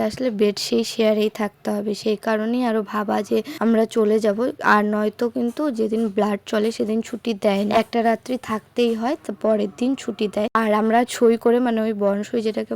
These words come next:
বলে সেটা কর-, সই করে আর কি চলে যাচ্ছি। কারণটা হলো নেক্সট ডে ছিল বিশ্বকর্মা পুজো, তো ডক্টর পাবো কিনা, ডক্টর পেলেও, আহ, ছুটি দিলে আমরা যেতে পারবো কিনা, গাড়ি ঘোড়ার অসুবিধা থাকবে, সেই জন্য একটু অসুবিধা হলেও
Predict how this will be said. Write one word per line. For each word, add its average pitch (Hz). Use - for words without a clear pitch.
বলে 233
সেটা 214
কর-, 214
সই 214
করে 226
আর 233
কি 240
চলে 208
যাচ্ছি। 208
কারণটা 233
হলো 254
নেক্সট 220
ডে 254
ছিল 240
বিশ্বকর্মা 226
পুজো, 220
তো 233
ডক্টর 202
পাবো 202
কিনা, 220
ডক্টর 220
পেলেও, 226
আহ, 214
ছুটি 233
দিলে 226
আমরা 226
যেতে 214
পারবো 208
কিনা, 220
গাড়ি 196
ঘোড়ার 220
অসুবিধা 214
থাকবে, 208
সেই 254
জন্য 262
একটু 254
অসুবিধা 240
হলেও 233